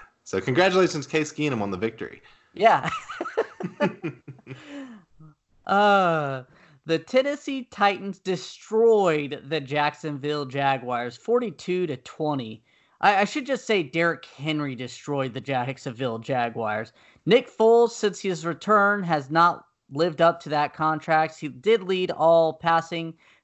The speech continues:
Speaker 2: thirty-two out of forty-eight for two hundred seventy-two yards. And like I said, Derrick Henry, he ran all over them. Nineteen carries, a hundred fifty-nine yards, two touchdowns.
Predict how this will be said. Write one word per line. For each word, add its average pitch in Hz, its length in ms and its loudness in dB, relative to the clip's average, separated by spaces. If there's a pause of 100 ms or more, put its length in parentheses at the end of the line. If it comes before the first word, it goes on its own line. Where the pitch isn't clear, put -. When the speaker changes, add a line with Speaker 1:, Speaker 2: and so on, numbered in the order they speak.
Speaker 2:
thirty-two 190 520 0
out 156 100 4
of 139 100 -10
forty-eight 151 480 -2
for - 100 -20
two 160 160 -4
hundred 147 260 -2
seventy-two 139 400 -6
yards. 127 580 -2
And 147 140 0
like 185 180 4
I 160 80 4
said, 123 300 -4
Derrick 180 260 2
Henry, 131 420 -4 (360)
he 208 160 2
ran 151 280 2
all 123 240 2
over 117 360 -4
them. 110 200 -8 (580)
Nineteen 180 460 0
carries, 151 300 2
a 139 80 0
hundred 180 380 2
fifty-nine 147 500 -2
yards, 131 460 -2
two 196 180 2
touchdowns. 135 840 -2